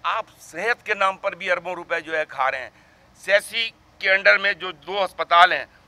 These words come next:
एक, एक से वलीका और आपका किडनी, अ,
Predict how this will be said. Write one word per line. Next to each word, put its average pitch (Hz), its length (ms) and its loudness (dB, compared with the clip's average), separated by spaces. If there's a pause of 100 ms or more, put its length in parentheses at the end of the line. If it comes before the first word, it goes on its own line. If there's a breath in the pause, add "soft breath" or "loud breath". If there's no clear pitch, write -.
(140)
एक, 156 160 -12 (220)
एक 180 120 -8
से 156 420 0
वलीका 185 540 2
और 180 340 -4 (1700 soft breath)
आपका 147 240 -2
किडनी, 214 480 -6
अ, 160 140 -16